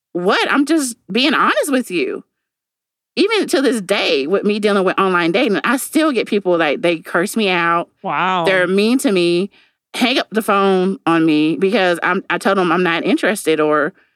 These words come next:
Speaker 1: you know, "I don't
Speaker 2: Okay.
Speaker 1: think it's best we continue this conversation." I'm trying to be honest with them.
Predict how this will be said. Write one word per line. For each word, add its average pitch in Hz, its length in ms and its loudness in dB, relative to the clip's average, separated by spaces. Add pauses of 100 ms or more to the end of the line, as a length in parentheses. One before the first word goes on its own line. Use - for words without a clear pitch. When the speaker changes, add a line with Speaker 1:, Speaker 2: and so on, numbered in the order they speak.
(160)
Speaker 1:
you 196 100 -2
know, 160 360 2 (100)
"I - 40 0
don't 190 100 2
Speaker 2:
Okay. 156 80 0
Speaker 1:
think 185 120 0
it's 185 140 0
best 180 220 0
we 202 80 -2
continue 185 300 2
this 175 120 0
conversation." 170 720 0
I'm 160 120 0
trying 214 200 0
to 202 60 2
be 185 220 -2
honest 480 300 0
with 151 160 -2
them. 147 340 -2